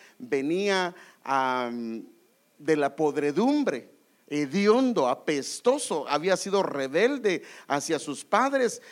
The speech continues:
pero reconoce que estaba mal y se va de regreso a la casa de su padre.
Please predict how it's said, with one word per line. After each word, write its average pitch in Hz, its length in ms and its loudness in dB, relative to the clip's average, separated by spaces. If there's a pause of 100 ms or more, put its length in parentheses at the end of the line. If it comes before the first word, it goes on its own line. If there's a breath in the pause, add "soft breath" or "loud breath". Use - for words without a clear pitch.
(180 loud breath)
pero 147 480 2
reconoce 165 760 2
que - 100 -8
estaba 185 340 -2
mal 190 440 -2
y 156 160 -4
se 147 420 0
va 143 260 0
de 196 140 2
regreso 156 480 -4
a 180 60 -2
la 131 140 -4
casa 180 260 -4
de 170 100 0
su 135 200 -8
padre. 202 440 0